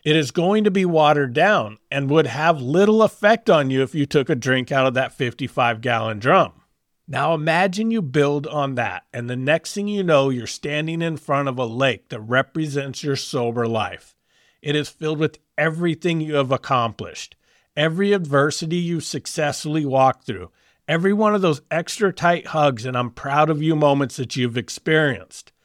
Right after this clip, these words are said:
There's not enough bottles of temptation you could pour into that lake for it to affect you if you took a drink out of that lake.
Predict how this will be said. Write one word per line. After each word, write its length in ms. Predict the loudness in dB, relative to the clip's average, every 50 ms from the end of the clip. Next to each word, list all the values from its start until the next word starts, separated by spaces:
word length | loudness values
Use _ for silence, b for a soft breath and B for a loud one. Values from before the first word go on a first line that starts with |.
| _ _ _ _ _ _
There's 300 | 0 2 2 2 0 0
not 200 | 2 4 4 4
enough 440 | 4 2 4 4 2 2 2 -2 0
bottles 400 | 2 4 6 6 4 4 2 0
of 160 | 0 -2 -2
temptation 760 | -2 -2 -2 -2 -2 -4 -2 -2 0 -2 -2 -2 -4 -2 -2
you 80 | -4 -2
could 220 | -2 -2 -4 -2
pour 260 | 0 2 4 4 4
into 140 | 2 0 2
that 280 | 4 4 4 2 0 -2
lake 340 | 0 0 0 0 -2 -6
for 280 | -12 -6 -2 -2 -2 -2
it 80 | -2 -6
to 160 | -6 -6 -6
affect 520 | -6 -8 _ -2 -2 0 0 -2 -4 -8
you 140 | -10 -8 -8
if 140 | -8 -6 -6
you 80 | -6
took 280 | -6 -2 -4 -4 -2 -2
a 60 | -6
drink 380 | -4 -2 0 0 0 0 -2 -2
out 180 | -2 -2 -2
of 80 | -4 -6
that 240 | -6 -8 -8 -8 -10
lake. 380 | -10 -10 -10 -10 -14 _ _